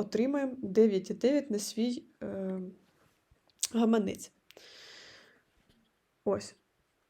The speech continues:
Все, після цього, як ви це все вибрали, ви натискаєте «Зняти». Е, пройдете аутентифікацію і все.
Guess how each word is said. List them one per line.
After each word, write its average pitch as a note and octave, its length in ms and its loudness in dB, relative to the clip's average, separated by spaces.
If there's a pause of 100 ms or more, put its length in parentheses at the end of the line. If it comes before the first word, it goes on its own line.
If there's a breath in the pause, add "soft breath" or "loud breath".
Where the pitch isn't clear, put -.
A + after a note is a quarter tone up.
(960)
Все, A3+ 300 4
після C4 340 2
цього, G#3 360 2
як G3+ 220 0
ви A3+ 100 4
це A3 160 -2
все F#3+ 240 -8
вибрали, A3 560 0 (1160)
ви B3 120 2
натискаєте A3+ 640 2
«Зняти». F#3+ 460 -4 (2250 soft breath)
Е, G#3 180 0
пройдете G#3 580 8
аутентифікацію C4+ 1200 2 (640 loud breath)
і B3 100 4
все. A3 380 -2